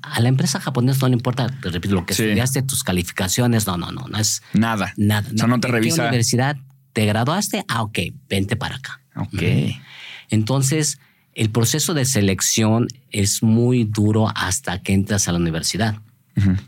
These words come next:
Speaker 1: Tenía compañeros que, desgraciadamente, no pueden entrar a la, a la universidad, muy, una buena universidad, y se toman todo un año preparándose para el siguiente año y entrar a una buena universidad.
Speaker 2: O sea, previo a la universidad es muy, muy fuerte.
Speaker 1: Muy, muy fuerte.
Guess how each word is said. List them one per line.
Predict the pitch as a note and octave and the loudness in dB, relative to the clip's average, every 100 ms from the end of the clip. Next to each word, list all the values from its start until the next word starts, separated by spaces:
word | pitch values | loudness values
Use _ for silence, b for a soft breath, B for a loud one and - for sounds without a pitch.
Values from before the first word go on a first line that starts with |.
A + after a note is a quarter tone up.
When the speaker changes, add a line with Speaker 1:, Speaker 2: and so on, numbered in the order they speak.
| - | -2
Speaker 1:
Tenía | F#2+ G2+ B2 | 2 2 2
compañeros | - G2+ F#2 F#2 G#2 A2+ | 0 0 2 2 2 0
que, | - G2+ G2+ G#2+ - | 0 0 2 0 -2
desgraciadamente, | - F#2 F2 G2+ G#2 G#2+ | -4 -2 0 2 2 2
no | G#2 | 2
pueden | G2+ G2+ | 4 2
entrar | G2 G2 G#2 | 2 2 2
a | |
la, | G2 | 0
a | F#2 | 0
la | F2+ | 0
universidad, | F#2 F2+ G2 G2 | 2 0 0 0
muy, | F#2 G2+ A2+ - | 2 4 4 2
una | G#2+ | 2
buena | G#2 A2 | 2 4
universidad, | G#2 F#2 - A#2+ - | 4 2 2 -2 -2
y | G#2+ | -6
se | - | -2
toman | A2 C3 C3+ | 0 2 2
todo | C3+ | 2
un | D3 | 4
año | B2 C3 C3+ | 4 4 2
preparándose | - F2 - G2 C3 G#2+ | 0 -4 -2 -2 0 -2
para | - D2+ | -4 -6
el | - | -6
siguiente | - F#2+ A2 G2+ | -6 -2 -2 0
año | G#2+ | 0
y | A2 | 0
entrar | E2 F#2 | 0 -4
a | |
una | F2 | -2
buena | F#2 F#2+ | -2 0
universidad. | G2+ G2 - | 0 0 -2
Speaker 2:
O | - | -2
sea, | G2+ | -4
previo | - B2+ C3 | -4 0 0
a | |
la | A#2 | 2
universidad | G2+ G2 G#2+ | 0 0 0
es | G#2+ | 2
muy, | G#2 A2 G#2 | 4 6 6
muy | G2 | 4
fuerte. | G2 F2+ - - | 2 -2 -6 -6
Speaker 1:
Muy, | F#2+ B2 C#3+ | 0 2 2
muy | G2 | 0
fuerte. | - C3 - | -2 -6 -12